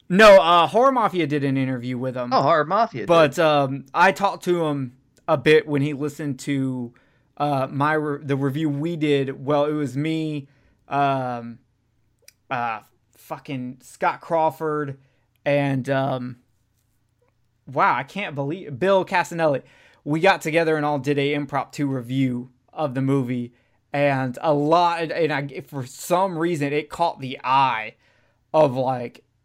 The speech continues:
Speaker 1: everyone. Like, S-, Cinestate retweeted it and talked about, talked about it. Fangoria, uh, Skeeta, the guy who gets the, uh,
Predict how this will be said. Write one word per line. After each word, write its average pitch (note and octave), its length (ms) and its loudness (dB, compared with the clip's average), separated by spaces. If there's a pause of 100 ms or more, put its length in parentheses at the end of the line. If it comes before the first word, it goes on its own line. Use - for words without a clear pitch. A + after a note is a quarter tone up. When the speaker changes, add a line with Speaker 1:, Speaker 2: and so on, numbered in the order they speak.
Speaker 1:
everyone. C3+ 1300 2 (260)
Like, B2+ 220 -4
S-, - 300 -14 (140)
Cinestate F3 800 -4
retweeted D#3+ 720 -6
it D3+ 200 0
and C#3+ 80 -10
talked C#3+ 320 -4
about, D3 380 -2 (400)
talked D3+ 300 -6
about D3 240 0
it. - 100 -18
Fangoria, D#3+ 920 -4 (400)
uh, C3+ 160 -4
Skeeta, F3 720 -2 (240)
the D3 120 -4
guy F3 300 4
who F#3 100 -2
gets F3 340 -4
the, D3 300 -2
uh, C3 260 -4